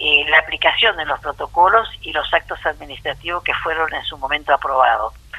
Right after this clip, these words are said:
Eh, tiene que ver con eso y tiene que ver también con el tema de los derechos humanos que sea, este, aplicados y considerados de forma transversal. Hay que trabajar fuertemente con cada una de las unidades académicas para tomarlo como principios fundamentales que no podemos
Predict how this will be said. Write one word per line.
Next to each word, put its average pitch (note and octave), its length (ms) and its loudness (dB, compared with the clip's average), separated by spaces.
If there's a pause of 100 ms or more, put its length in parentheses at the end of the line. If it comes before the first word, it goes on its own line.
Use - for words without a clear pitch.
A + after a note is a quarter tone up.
(480)
Eh, D3+ 360 2
tiene F#3+ 220 2
que F#3 120 2
ver E3+ 320 4
con D3+ 180 2
eso G#3 400 2
y - 140 -2
tiene F3 300 0
que E3 100 0
ver D#3+ 160 0
también E3+ 380 0
con F3 340 4 (140)
el C#3+ 160 -4
tema E3 300 2
de D#3 80 2
los C3+ 120 0
derechos D3 420 -4
humanos D3+ 380 0
que C#3 120 -14
sea, D3 480 4
este, - 360 -14
aplicados D#3+ 880 0 (140)
y - 160 -18
considerados D3 760 0
de D3 100 -6
forma D3 280 -2
transversal. B2+ 640 -2 (720)
Hay D#3 120 2
que E3 140 -2
trabajar D3 480 2
fuertemente D3+ 560 -8
con D3 160 -10
cada D3 260 -2
una D3+ 140 -2
de D3 60 0
las C3+ 180 -4
unidades C#3+ 400 -4
académicas D3 680 -2
para C3+ 200 2
tomarlo D#3 540 2
como D#3 260 0
principios C3 520 -10
fundamentales D3 840 -2
que C3+ 100 -10
no C#3+ 120 -6
podemos C#3 720 -6